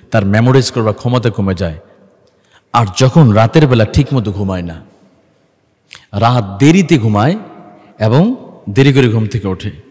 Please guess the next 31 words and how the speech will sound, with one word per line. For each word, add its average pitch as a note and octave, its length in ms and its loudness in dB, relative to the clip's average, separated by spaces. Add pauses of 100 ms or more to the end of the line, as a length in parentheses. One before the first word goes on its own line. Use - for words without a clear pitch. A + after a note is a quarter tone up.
(320)
দেখবেন F3+ 320 -2
শেষ - 400 -2
রাতের G3+ 200 0
সময়টা C#3 380 0
সবচেয়ে D3 380 -2
বেশি। C#3+ 240 -2 (280)
আমরা D3+ 160 -2
মাদ্রাসায় D3 440 0
যখন E3+ 120 -2
পড়াশোনা D#3+ 340 0
করছি B2 200 -4
হিফজখানায়, A#2 580 -4 (920)
আমাদেরকে E3 480 -2
শেষ F3+ 320 0
রাতে D3 140 0
উঠানো B2+ 280 0
হতো, G2+ 180 -6
তাহাজ্জুদের C3+ 540 0
সময়, A2 240 -4
অর্থাৎ A#2 240 -8
রাত B2+ 200 0
তিনটা, E3+ 260 2
সাড়ে E3 220 0
তিনটা, D#3 260 -2
চারটার C#3+ 340 -2
দিকে A#2 160 -4
উঠানো A2 300 -4
হতো। D#3 260 -2 (640)
ওই D#3+ 100 4
সময় E3+ 300 0 (360)
মেধাটা C3+ 760 0